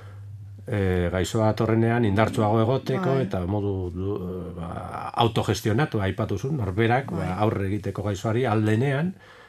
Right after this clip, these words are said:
Speaker 1: eta beharrezkoa denean, ba, medikuntza, ah, ofizialera jo, eta beharrezkoa diren kasuetan, baina behar bada norberak ardura
Speaker 2: Gehiago.
Speaker 1: gehiago hartu behar du, eta gehiago ikertu, ikasi, jakin, eta norbere
Speaker 2: Bai.
Speaker 1: burua hobeto zaindu eta ezagutu, eh?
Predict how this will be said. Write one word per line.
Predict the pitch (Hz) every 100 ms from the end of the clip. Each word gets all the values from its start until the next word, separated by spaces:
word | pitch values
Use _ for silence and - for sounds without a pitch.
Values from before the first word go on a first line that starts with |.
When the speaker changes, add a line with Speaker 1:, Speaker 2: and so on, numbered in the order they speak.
| - _
Speaker 1:
eta | 104 92
beharrezkoa | 95 95 98 - 101
denean, | 101 135
ba, | 143
medikuntza, | 92 87 87 95 90 95 90 90 90 90 90 87 - - - - _ _ - -
ah, | 98 98 95
ofizialera | 90 101 98 95 92 101
jo, | 117 151 151 156
eta | 143 85
beharrezkoa | 90 98 98 - 98
diren | 98 95 98
kasuetan, | 95 - 104 101 92 - -
baina | 113 110 110 113 107
behar | 123
bada | 131 143
norberak | 131 131 147 143
ardura | 127 147 139 131 123 120 - - - 98
Speaker 2:
Gehiago. | 104 104
Speaker 1:
gehiago | 135 147 135
hartu | 113 139
behar | 123 123
du, | 131 147
eta | 120
gehiago | 110 117 127 127 123 120 123
ikertu, | 95 - 123 120 135 131
ikasi, | 117 117 110 123 123 117
jakin, | 120 120 123 120
eta | 110 104
norbere | 95 95 107 139
Speaker 2:
Bai. | 160
Speaker 1:
burua | 127
hobeto | 113 113 113
zaindu | 104 127 131
eta | 135 104
ezagutu, | 85 123 113 90
eh? | 110